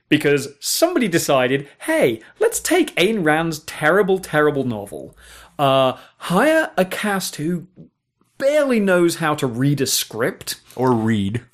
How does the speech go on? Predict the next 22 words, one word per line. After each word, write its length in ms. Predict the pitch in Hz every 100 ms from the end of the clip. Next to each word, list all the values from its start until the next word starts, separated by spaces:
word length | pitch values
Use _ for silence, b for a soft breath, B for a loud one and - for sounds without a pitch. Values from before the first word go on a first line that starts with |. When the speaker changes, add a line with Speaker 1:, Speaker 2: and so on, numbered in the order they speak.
| _ - 151
Speaker 1:
Um, 480 | 147 151 151 147 139 B B _ - 139
get 280 | 226 254
the 80 | 202
most 460 | 190 180 202 190 - -
inartfully 960 | 214 269 247 240 - - 170 160 151 131
sh-, 200 | - 160
<laughs> 800 | - - 165 151 175 175 180 208
inartfully 500 | 269 285 - 208 180
put 180 | 190
together 260 | 175 156 151
script, 460 | - 143 120 - B B B -
uh, 380 | 143 139 135 127
that 300 | 160 160 120
barely 400 | 170 214 208 160
makes 280 | 135 131 123
a 60 |
lick 380 | 120 135 170 -
of 100 | 151
sense. 500 | - 104 85 90 - B B B -
Um, 600 | 143 143 143 143 147 147 B B B
shoot 520 | - - - 247 262
it 420 | 302 294 - -